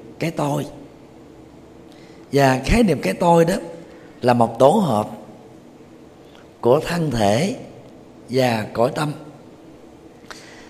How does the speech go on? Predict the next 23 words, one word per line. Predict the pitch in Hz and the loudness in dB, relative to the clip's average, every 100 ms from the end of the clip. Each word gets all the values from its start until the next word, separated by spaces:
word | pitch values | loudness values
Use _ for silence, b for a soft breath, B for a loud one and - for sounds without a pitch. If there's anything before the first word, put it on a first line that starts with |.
| B - | B -6
Thân | 180 180 | 0 2
thể | 123 113 156 | 4 4 2
đó | 196 | -2
là | 180 123 113 | -2 -2 -2
tổ | - 123 | 2 2
hợp | 180 117 - | 4 0 0
của | 139 | 0
bốn | 165 202 | 2 2
nhóm: | 202 190 226 - - - - - - - - - - - - - - - - - - - - - | 4 4 2 -4 -12 -18 -20 -20 -20 -20 -20 -20 -20 -20 -20 -20 -20 -20 -20 -20 -20 -20 -20 -10
đất, | 165 214 220 - - - - - - | 0 0 0 -10 -20 -20 -20 -20 -8
nước, | 120 165 226 - - - - | 0 4 4 2 -8 -16 -14
lửa | 92 104 104 139 214 - | -2 2 4 2 -2 -4
và | 110 | 0
gió, | 107 107 139 185 - B B B B B | 2 2 2 0 -6 B B B B B
được | 127 123 131 123 | 0 2 2 2
hình | 139 131 120 | 0 2 2
thành | 113 113 110 | 2 0 0
bởi | 104 131 | 2 0
tinh | 170 165 151 | 0 -2 0
cha | 139 143 139 | 0 2 2
và | 120 | -2
trứng | 98 147 180 | -2 -4 -2
mẹ. | 113 80 | -4 -4